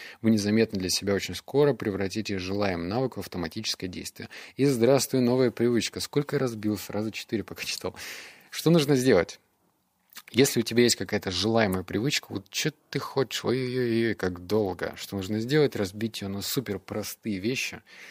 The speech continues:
на такие простые, что кажется, школьник, ребенок, ребятенок сможет это выполнить с закрытыми глазами.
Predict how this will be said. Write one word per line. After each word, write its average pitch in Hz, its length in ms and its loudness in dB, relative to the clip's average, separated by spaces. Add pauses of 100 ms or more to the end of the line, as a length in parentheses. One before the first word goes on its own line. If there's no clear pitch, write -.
(180)
на 113 200 2
такие 160 340 0
простые, 92 540 -2
что - 240 -10
кажется, 127 400 0
школьник, 104 540 0 (360)
ребенок, 120 640 0
ребятенок 110 580 -2
сможет 110 320 -6
это 104 140 -6
выполнить 107 380 -6
с - 20 -10
закрытыми 101 420 -8
глазами. 85 380 -10